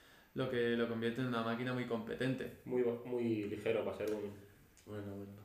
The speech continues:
Speaker 1: Sí, o sea, eh, ahora vemos que se ha reducido el peso doscientos kilos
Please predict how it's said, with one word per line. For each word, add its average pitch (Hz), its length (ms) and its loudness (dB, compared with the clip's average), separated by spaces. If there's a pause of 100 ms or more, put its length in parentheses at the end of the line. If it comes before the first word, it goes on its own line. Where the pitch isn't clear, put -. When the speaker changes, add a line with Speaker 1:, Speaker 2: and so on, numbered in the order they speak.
(560)
Speaker 1:
Sí, - 380 -4 (260)
o 143 60 -2
sea, 143 340 4 (220)
eh, 139 280 0
ahora 131 840 2
vemos 131 580 0
que 113 420 -2
se 117 180 0
ha 117 80 6
reducido 127 520 2
el 113 80 -4
peso 135 300 2
doscientos 135 600 0
kilos 143 500 2